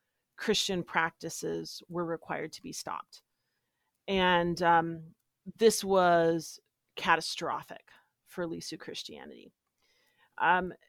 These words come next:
before I went, I had the idea that when I, when I did my field work, that I was going to find this fourth or,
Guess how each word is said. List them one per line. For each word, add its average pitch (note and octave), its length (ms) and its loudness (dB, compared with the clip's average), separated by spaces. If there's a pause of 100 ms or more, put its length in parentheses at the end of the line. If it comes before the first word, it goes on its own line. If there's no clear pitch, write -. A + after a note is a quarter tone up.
(680)
before B3+ 340 2
I A#3 120 6
went, E3+ 560 -6 (200)
I F3+ 160 8
had F#3 280 2
the F#3 140 0
idea F3 600 -2 (260)
that F3 240 0
when E3+ 180 0
I, F3 320 -2
when E3+ 160 -6
I E3+ 260 -4 (220)
did G3 140 2
my G#3+ 120 6
field E3+ 260 -4
work, - 240 -12 (100)
that E3+ 100 2
I F3 80 10
was F3 160 2
going F3 240 -6
to F3+ 120 -8
find E3 380 -4
this D3+ 320 -12
fourth F#3+ 340 -2
or, F3+ 180 -6